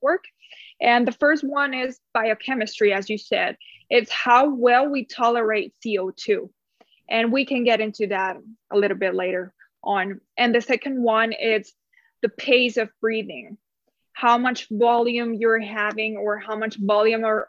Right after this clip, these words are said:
of air you're breathing. It is important to have a good cadence of breathing. Otherwise, you might be breathing a lot of volume of air, but you're not oxygenating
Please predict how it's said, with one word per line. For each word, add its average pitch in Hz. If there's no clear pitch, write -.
of 196
air 214
you're 214
breathing. 208
It 214
is 226
important 233
to 240
have 208
a 226
good 226
cadence 233
of 214
breathing. 254
Otherwise, 226
you 233
might 220
be 214
breathing 214
a 208
lot 202
of 208
volume 202
of 196
air, 220
but 220
you're 226
not 214
oxygenating 214